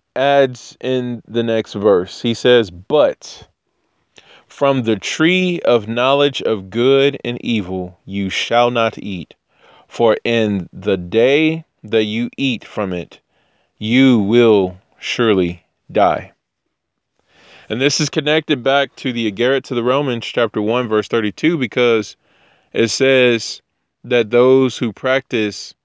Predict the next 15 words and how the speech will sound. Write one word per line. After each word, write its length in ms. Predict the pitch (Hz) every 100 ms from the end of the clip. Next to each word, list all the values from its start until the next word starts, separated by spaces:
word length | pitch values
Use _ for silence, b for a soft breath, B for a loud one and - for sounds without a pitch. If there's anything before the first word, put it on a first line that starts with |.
| _ _ _ _ _ _ _ _ _ _ _ 110
the, 720 | 107 113 107 104 101 98 - _ _ _ _ _ -
the 180 | 110 104
breaking 540 | 90 117 127 127 113
of 160 | 107 101
Hashem's 440 | 98 - 110 95
law, 440 | 95 120 107 98 - _ _ _ -
which 220 | 101 -
is 100 | 98
sin, 400 | - 131 110 95
by 160 | 92 90
the 100 | 90
way, 300 | 92 127 156 _ _ _ _ - -
uh, 280 | - 101 98
that 220 | 92 104
is 360 | 107 101 98